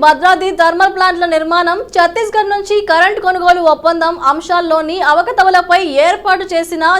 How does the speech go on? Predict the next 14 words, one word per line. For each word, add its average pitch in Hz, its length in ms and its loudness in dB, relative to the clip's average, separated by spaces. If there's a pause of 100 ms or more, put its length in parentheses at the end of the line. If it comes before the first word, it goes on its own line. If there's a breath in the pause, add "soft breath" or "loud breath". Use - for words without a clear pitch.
(140)
జ్యుడిషియల్ 403 600 -2
కమిషన్ 339 440 -4
విచారణ 294 360 -2 (240)
కొనసాగుతోంది. 285 680 -6 (380 soft breath)
ఈ 254 120 -6
క్రమంలోనే 381 540 2 (180)
కమిషన్ 440 460 -2
చైర్మన్ 392 400 2
నరసింహారెడ్డిని 349 760 -2 (140)
టీజేఏఎస్ 339 720 -4
అధ్యక్షుడు 311 440 -8 (140)
ప్రొఫెసర్ 302 580 -6
కోదండరాం 330 540 -2
కలిశారు. 277 400 -4